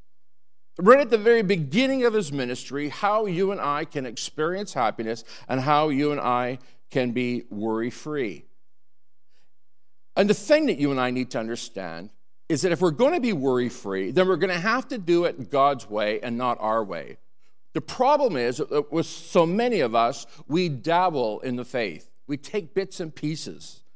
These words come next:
of it. We, we're not prepared to say, "Okay, I'm gonna go all the way with God here. I'm gonna do it all his way." How many understand today that if you're dabbling in the faith, then you're not experiencing the benefits of the faith? Would you say amen to that?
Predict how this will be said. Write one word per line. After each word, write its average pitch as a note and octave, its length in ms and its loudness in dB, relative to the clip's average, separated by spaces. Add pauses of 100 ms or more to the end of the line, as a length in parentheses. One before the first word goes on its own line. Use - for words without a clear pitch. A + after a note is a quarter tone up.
(220)
of A2 160 0
it. G#2+ 100 -2 (140)
We, F3+ 260 6 (160)
we're F#3 120 4
not B3+ 340 4
prepared A3 400 4
to F#3+ 80 -2
say, G3+ 240 4
"Okay, A3+ 160 0
I'm A#3 80 4
gonna D4 120 0
go G3+ 180 6
all F#3+ 260 4
the F3+ 80 2
way F3+ 200 2
with A#2+ 280 0
God B2 260 4
here. D3+ 140 0
I'm A3+ 100 4
gonna C#4+ 140 2
do G3+ 180 4
it G3+ 80 2
all F#3+ 240 4
his D#3 300 -2
way." G2 320 0 (580)
How D#4+ 140 0
many D4+ 200 0
understand E3+ 600 -2
today B2 240 0
that E3 160 0
if E3+ 120 0
you're A3 120 0
dabbling E3+ 560 4
in E3 140 -2
the D3+ 80 0
faith, D3 400 0
then C3+ 180 0 (200)
you're F#3+ 160 2
not F3+ 220 2
experiencing D3+ 680 -2
the C3+ 80 2
benefits A2+ 500 0
of G#2 80 -6
the G2 80 -2
faith? F2 320 -6 (140)
Would B2+ 340 -6
you F3 60 -4
say G3+ 180 -4
amen F3+ 260 -2
to E3+ 100 -2
that? F#3 340 2